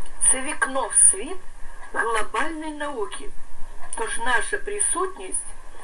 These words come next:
на крижаному континенті має надзвичайні перспективи. А зараз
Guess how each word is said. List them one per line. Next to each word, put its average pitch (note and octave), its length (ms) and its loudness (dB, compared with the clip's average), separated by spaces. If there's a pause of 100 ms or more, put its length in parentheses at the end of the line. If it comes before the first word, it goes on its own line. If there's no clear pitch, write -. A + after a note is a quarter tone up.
(180)
на A#3 160 2
крижаному G#3 920 -2
континенті - 880 -6 (480)
має G3+ 320 0
надзвичайні - 960 0 (220)
перспективи. - 880 -2 (3000)
А C4 160 0
зараз - 360 0